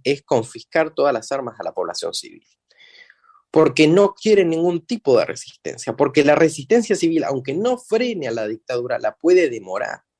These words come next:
y puede generar en la población un ambiente que facilita la resistencia de otros modos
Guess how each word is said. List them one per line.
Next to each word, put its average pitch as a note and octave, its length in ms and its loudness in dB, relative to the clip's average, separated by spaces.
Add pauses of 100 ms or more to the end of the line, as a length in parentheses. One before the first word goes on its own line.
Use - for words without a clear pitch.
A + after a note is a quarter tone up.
(460)
y D#3+ 100 2
puede G3 320 6
generar E3+ 520 4
en D3 260 -2
la C#3+ 180 -2
población D3+ 600 -4
un E3 120 -6
ambiente E3+ 1120 0 (840)
que D#3+ 120 2
facilita D#3+ 1080 -2 (380)
la C3 200 4
resistencia B2+ 1040 -2 (640)
de A#2+ 260 2
otros E3 360 4
modos G2+ 540 0